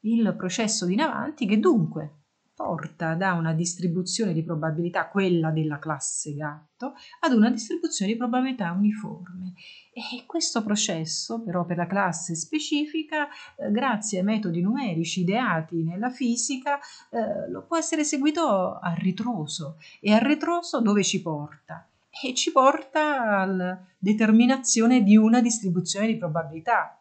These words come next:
della distribuzione di probabilità della classe gatto e quindi alla capacità di produrre un nuovo campione di quella distribuzione, eh, di probabilità, un gatto sintetico.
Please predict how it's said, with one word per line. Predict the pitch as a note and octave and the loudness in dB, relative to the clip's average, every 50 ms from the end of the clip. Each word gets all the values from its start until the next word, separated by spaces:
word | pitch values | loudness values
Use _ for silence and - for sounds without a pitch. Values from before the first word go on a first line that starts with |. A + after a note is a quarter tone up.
| _ _ _ | _ _ _
della | - D#3+ E3+ G3 D4+ D4+ A#3 F#3+ F#3 E3 D#3 D3+ D3 | -6 -2 2 4 4 4 6 4 4 4 2 0 -2
distribuzione | C#3+ D#3 D#3 - - - D#3 D3+ D3 D#3+ D#3+ - - F3+ E3+ D#3+ | -4 -4 -6 -6 -6 -8 -6 -6 -6 -6 -6 -6 -6 -4 -4 -4
di | D3 D3+ | -4 -6
probabilità | D#3 E3 D#3+ D#3 E3+ F3 F#3 F#3+ G3+ G3 - B3 B3+ C#4+ - - - - | -6 -4 -4 -2 0 2 2 2 2 2 0 -2 -2 -2 -6 -12 -10 -2
della | F3 F#3+ G#3+ A3 A3+ | 2 4 4 4 4
classe | A3+ G#3+ F3 F3+ F3 - - - - B3+ G#3+ | 2 0 -2 -2 -4 -4 -6 -4 -4 -2 0
gatto | G3 F3 C#3+ D3 - _ _ - D#3+ D3+ - _ _ _ _ _ _ | 0 0 -2 -4 -8 _ _ -16 -16 -16 -16 _ _ _ _ _ _
e | - C4 B3+ - | -6 -6 -6 -4
quindi | - - A#3 G3+ F3+ F3 F3 F3 F3 F3+ A3 C4 - - - _ _ _ - | 0 4 6 6 6 6 4 4 4 4 4 2 0 -4 -10 _ _ _ 0
alla | F#3 F3+ F3+ F#3 F#3+ F#3 | 2 4 4 4 4 2
capacità | F#3 - G3+ G3+ G#3+ G#3+ G#3 - - - C#4+ C#4+ - G#3+ F3+ G#3 A#3+ - _ _ _ _ | 4 2 2 4 4 2 2 2 2 0 0 0 0 0 0 0 -2 -6 _ _ _ _
di | - G3 G3+ | -2 -2 0
produrre | G3+ A3+ A#3 A#3+ C4 D#4+ C#4 F3+ D#3+ D#3 E3+ | 2 2 2 4 4 4 2 2 -2 -2 0
un | E3+ F3+ G#3 B3 | 2 4 4 6
nuovo | D4+ D4+ A3 E3+ F3 E3+ | 6 4 4 4 2 0
campione | E3 F3+ E3 D#3+ E3 D#3+ - - D4 B3+ F#3+ E3 D#3 D3+ D3 D3+ - _ _ | 2 2 2 2 2 0 0 -2 0 0 0 -2 -4 -6 -8 -10 -14 _ _
di | - D#3+ F3 | -6 -6 -6
quella | E3+ - F#3+ G3 F#3+ F3+ E3 D#3 D3+ D3+ D3 D3 - _ | -4 0 2 2 2 2 2 -2 -4 -4 -8 -10 -14 _
distribuzione, | - E3 D#3+ - - - E3+ D#3+ D3+ F#3 G3 F#3+ - - F#3 E3+ E3 E3+ F3+ F#3+ G#3 _ _ _ _ _ _ _ | -8 -6 -6 -6 -6 -8 -8 -8 -6 -6 -6 -6 -6 -6 -4 -4 -6 -8 -10 -14 -16 _ _ _ _ _ _ _
eh, | - F3 E3+ D#3+ D#3 D3+ D3+ D#3 | -8 -6 -4 -2 -2 -4 -4 -4
di | D#3 D#3+ E3 E3 | -4 -2 -2 -2
probabilità, | E3 F#3 F#3 F#3 G3 F#3+ F#3 F3+ G#3 G#3 G#3+ G#3+ G#3+ D3 - - _ _ _ _ | -4 -4 -4 -4 -4 -2 -2 -2 0 0 0 -2 -2 -6 -8 -10 _ _ _ _
un | - A3 A3+ A#3+ B3 | -2 0 2 2 2
gatto | G#3+ D#3+ D3 C#3+ D3+ - _ - G#3+ G#3+ A3+ G#3+ G3 F3 E3 D#3+ D#3+ - _ | 2 0 -2 -2 -4 -10 _ -8 -6 -6 -4 -4 -4 -6 -6 -8 -12 -16 _
sintetico. | - - - - G#3+ G#3+ G#3+ - - - D3 - - - - D#3+ D#3+ D#3+ - D#3 D#3 - | -12 -8 -6 -2 0 0 0 0 -2 -8 -8 -10 -10 -16 -18 -20 -18 -16 -16 -16 -18 -18